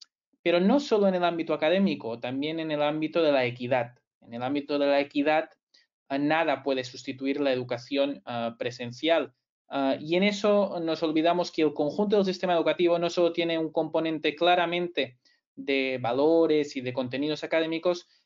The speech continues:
sino, por ejemplo, eh, el sistema educativo incluye un tema tan fundamental como son las becas comedor, las becas de alimentación, las becas comedor, y en las que muchas familias se han visto en una situación muy complicada con las becas comedor,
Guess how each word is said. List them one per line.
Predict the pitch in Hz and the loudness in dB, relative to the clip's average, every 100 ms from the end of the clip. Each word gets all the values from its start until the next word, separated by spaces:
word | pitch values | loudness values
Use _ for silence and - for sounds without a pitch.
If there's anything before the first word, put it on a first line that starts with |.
| _ | _
sino, | - 151 147 | -6 -2 0
por | 151 | 0
ejemplo, | 147 180 175 180 180 180 - | 0 -2 -2 2 4 4 2
eh, | 151 147 | 2 4
el | 147 | 2
sistema | 147 147 170 170 | 0 -6 -2 0
educativo | 165 165 170 165 165 | 2 0 0 2 2
incluye | 165 147 156 160 160 | 0 -2 -2 0 -2
un | 151 | -2
tema | 160 160 | 0 0
tan | 170 165 | 0 -2
fundamental | 175 170 165 160 165 160 | -2 -4 -4 0 0 0
como | 160 151 | -2 -4
son | - 160 | -4 0
las | 147 | 0
becas | 143 156 147 - | 2 0 -2 -2
comedor, | 143 139 170 175 175 _ _ _ | 0 2 4 2 -2 _ _ _
las | 127 123 | -14 -8
becas | 135 135 | -4 -2
de | 135 | -2
alimentación, | 131 131 123 120 170 165 | -4 -6 -6 -8 -6 -4
las | 127 | -2
becas | 143 143 - | -2 -2 -2
comedor, | 131 139 160 170 _ - - _ _ _ | -2 2 0 0 _ -20 -20 _ _ _
y | 135 127 | -8 -6
en | 131 | -2
las | 127 - | -4 -4
que | |
muchas | 139 165 170 170 | -2 0 0 -2
familias | 170 165 160 160 151 | 0 0 2 0 0
se | |
han | 151 | -2
visto | 151 147 | -2 -2
en | 156 | -4
una | 151 | -4
situación | - 147 147 147 | -2 -4 0 0
muy | 151 165 | 2 0
complicada | 147 143 135 131 156 165 | 2 0 0 0 2 2
con | 170 143 | 0 0
las | 131 | 0
becas | 139 139 135 | 0 -2 -4
comedor, | 131 131 156 170 | -4 0 2 0